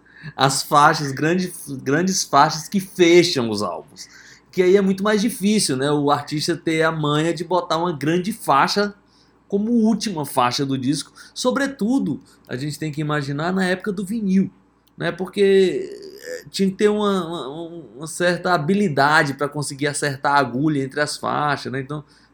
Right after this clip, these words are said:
mais fácil ouvir o disco todo. Então, deixar a última música do lado B ou do lado D, né? Se for um disco duplo.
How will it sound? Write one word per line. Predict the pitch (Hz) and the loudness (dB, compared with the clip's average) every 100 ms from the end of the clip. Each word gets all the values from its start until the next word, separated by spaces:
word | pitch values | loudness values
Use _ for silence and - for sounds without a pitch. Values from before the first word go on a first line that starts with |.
| - | -8
mais | 147 143 | -6 -4
fácil | - 147 147 170 | 0 2 2 -2
ouvir | 156 | -2
o | 170 | -4
disco | 160 170 156 | -6 -8 -10
todo. | - 120 147 175 151 120 | -6 -2 0 0 0 -2
Então, | 139 160 | -6 -8
deixar | 160 165 165 | -6 -6 0
a | 160 | 0
última | 180 190 196 | 0 -2 -8
música | 160 147 190 220 190 208 | -10 -10 -8 -8 -10 -10
do | 170 | -8
lado | 175 170 170 | -4 -4 -4
B | 143 117 143 180 190 175 | -10 -6 0 4 6 4
ou | 151 151 | 2 -4
do | 143 | -2
lado | 147 147 | 0 0
D, | 123 110 139 165 | -4 2 4 4
né? | 127 | 2
Se | 135 | -6
for | 143 | -8
um | 117 | -8
disco | 120 - | -8 -10
duplo. | 117 123 156 - | -10 -8 -10 -12